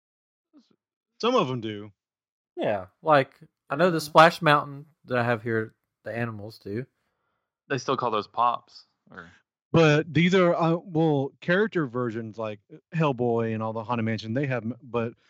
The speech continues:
Speaker 1: just the humanized
Speaker 2: Yeah.
Speaker 1: characters, they usually don't have mouths.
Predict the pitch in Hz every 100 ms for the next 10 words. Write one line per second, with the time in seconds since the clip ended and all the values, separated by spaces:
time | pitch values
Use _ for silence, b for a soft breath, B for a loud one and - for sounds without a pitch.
0 | _ 127 117 _ 123 - 131 139 143 139
1 | 143 147 135 _ _ _ _ _ _ 120
2 | 147 147 147 156 156 135 135 123 131 117
3 | 110 110 104 104 98 90 -